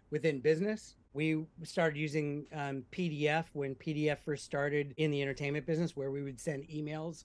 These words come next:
with P D Fs, which, you know, which was un-, almost unheard of at the time. Now it's old school. So I've kind of always been like that. And I've had my, you know, I, I started on Facebook in two thousand and five when it first started.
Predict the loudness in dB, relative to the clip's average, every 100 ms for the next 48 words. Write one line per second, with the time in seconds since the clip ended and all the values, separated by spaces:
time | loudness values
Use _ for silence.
0 | _ 0 0 0 -2 2 0 0 -4 -6
1 | -8 -10 -20 -20 -18 -16 -10 -6 -4 -4
2 | -6 -8 -14 -20 -12 -8 -8 -10 -12 -10
3 | -4 -4 -2 -4 -6 -8 -8 -6 -8 -10
4 | -10 -8 -10 -8 -4 -2 -2 -4 -4 -6
5 | -4 -4 -4 -6 _ -2 4 6 6 4
6 | 2 0 -2 0 2 4 4 4 2 -2
7 | -2 -4 -4 -8 -8 -10 -2 4 4 6
8 | 4 4 4 2 -2 -4 -2 0 2 2
9 | 0 -2 -2 0 0 -2 -6 _ -20 _
10 | _ _ _ _ -18 -8 -4 -2 -2 -2
11 | -4 -2 -4 -2 2 2 2 0 0 -2
12 | -2 -4 -4 -6 -4 -2 -2 -4 -4 -6
13 | -6 -6 -6 -6 -6 -6 -8 -8 -8 -6
14 | -6 -8